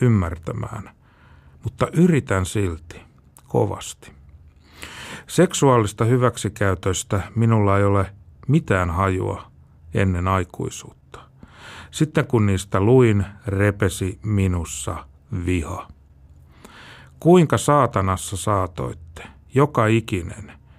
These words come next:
perheissä, piireissä, kulttuurissa,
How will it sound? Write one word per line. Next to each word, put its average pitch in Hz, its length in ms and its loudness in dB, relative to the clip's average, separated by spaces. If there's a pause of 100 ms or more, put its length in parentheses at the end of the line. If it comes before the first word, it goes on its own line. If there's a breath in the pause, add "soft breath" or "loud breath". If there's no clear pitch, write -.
(340 soft breath)
perheissä, 110 840 0 (520 soft breath)
piireissä, 101 960 2 (680 soft breath)
kulttuurissa, 92 1200 0